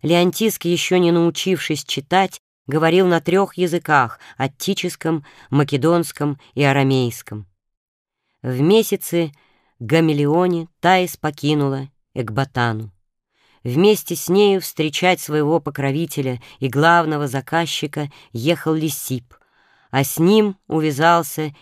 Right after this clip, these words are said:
Эхефил, якобы из желания увидеть свою Аксиопену,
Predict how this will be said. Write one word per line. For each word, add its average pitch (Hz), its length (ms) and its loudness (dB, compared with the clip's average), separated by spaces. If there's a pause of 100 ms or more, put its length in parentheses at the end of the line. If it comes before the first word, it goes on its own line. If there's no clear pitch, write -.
Эхефил, 143 680 -2 (200)
якобы 139 520 0
из 127 60 -2
желания 151 600 0
увидеть 139 400 -4
свою 131 480 -2
Аксиопену, 143 880 -2